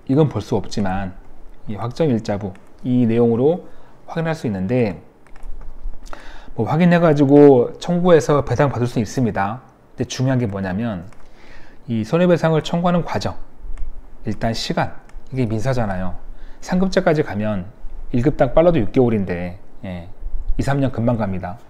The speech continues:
그 시간 꽤 걸리고요. 그리고 혼자 할 수 있는 게 아니잖아요.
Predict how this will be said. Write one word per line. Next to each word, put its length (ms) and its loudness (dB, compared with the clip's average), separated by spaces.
그 100 -6
시간 360 -4
꽤 100 6
걸리고요. 580 -2
그리고 560 2
혼자 200 4
할 80 4
수 120 -4
있는 100 0
게 60 -4
아니잖아요. 540 -4